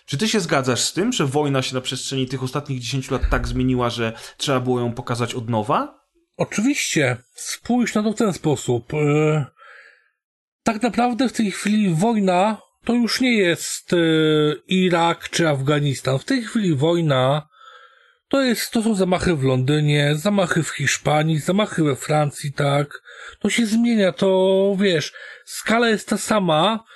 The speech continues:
Speaker 2: ale dużo więcej dzieje się w cieniu niż, niż tak naprawdę to widzimy przede wszystkim.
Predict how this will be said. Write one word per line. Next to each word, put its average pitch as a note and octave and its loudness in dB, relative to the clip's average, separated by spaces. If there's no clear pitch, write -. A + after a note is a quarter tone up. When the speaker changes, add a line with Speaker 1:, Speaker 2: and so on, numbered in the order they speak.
Speaker 2:
ale F#3+ 4
dużo G#3+ 0
więcej G#3+ 0
dzieje A3+ 2
się - -2
w - -8
cieniu G3+ 2
niż, G#3 0
niż G3 -2
tak A3 0
naprawdę A3+ 0
to A#3 0
widzimy G3+ 0
przede B2 -4
wszystkim. A2 -10